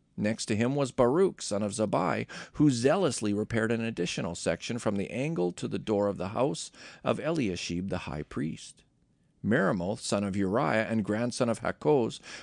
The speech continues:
rebuilt another section of the wall extending from the door of Eliashib's house to the end of the house. The next repairs were made by the priests from the surrounding region.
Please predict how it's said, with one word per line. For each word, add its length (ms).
rebuilt 400
another 300
section 360
of 120
the 80
wall 340
extending 420
from 200
the 100
door 380
of 180
Eliashib's 800
house 440
to 100
the 200
end 240
of 80
the 80
house. 560
The 100
next 320
repairs 460
were 100
made 300
by 120
the 100
priests 500
from 180
the 80
surrounding 560
region. 520